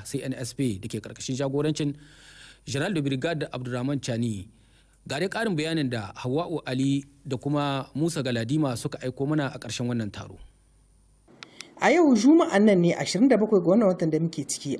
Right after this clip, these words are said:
Speaker 2: al'ummar garin da magaram ta kaya suka fito da fifi domin nuna goyon bayansu zuwa ga majalisar ceton ƙasa da kuma gwamnatin riƙon ƙwarya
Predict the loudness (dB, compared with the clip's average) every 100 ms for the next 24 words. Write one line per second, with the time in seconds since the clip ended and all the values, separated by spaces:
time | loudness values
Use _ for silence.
0 | -6 -4 2 4 4 4 4 2 -6 -20
1 | -20 -20 -20 -6 4 6 8 6 6 6
2 | 4 2 0 2 2 -2 -2 0 0 2
3 | 4 4 2 0 -6 -6 -8 -8 -4 0
4 | 2 2 2 4 6 6 6 4 4 2
5 | 2 0 -2 -6 -10 -14 -18 -6 2 4
6 | 4 2 2 0 0 -2 0 -2 -2 -4
7 | -4 -4 -4 -4 -6 -8 -8 -4 -2 0
8 | 0 0 -2 -2 -4 -4 -2 0 2 0